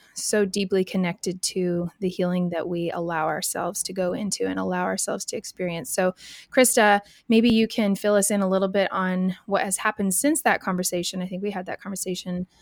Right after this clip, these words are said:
um, it would have been over a year ago because it was before I came to Nashville and actually met you in person. Um, so, so yeah, fill us in a little on, on what's transpired in the last year and a half.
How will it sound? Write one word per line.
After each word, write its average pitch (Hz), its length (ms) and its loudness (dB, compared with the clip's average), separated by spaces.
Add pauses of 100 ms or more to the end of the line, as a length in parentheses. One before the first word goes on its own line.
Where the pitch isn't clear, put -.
(260)
um, 175 500 -4 (540)
it 208 40 -2
would 247 100 4
have 269 40 -2
been 190 260 2
over 226 220 4
a 175 80 6
year 185 220 4
ago 156 260 2
because 170 540 -2
it - 80 -2
was 170 120 -4
before 180 380 0
I 170 100 0
came 175 240 -4
to 175 120 -6
Nashville 180 400 -2
and 175 120 -4
actually 175 300 -4
met 175 220 -4
you 175 140 -2
in 160 100 -4
person. 165 500 -4 (400)
Um, 196 240 2
so, 196 560 4 (120)
so - 140 -4
yeah, 262 200 2
fill 233 180 2
us 269 160 2
in 262 120 4
a 247 60 4
little 180 220 0
on, 170 320 -6 (160)
on 185 160 -2
what's 202 320 -2
transpired 190 640 0
in 170 80 -2
the 170 80 -2
last 170 260 -2
year 180 140 -4
and 180 100 -6
a 190 40 -8
half. - 420 -10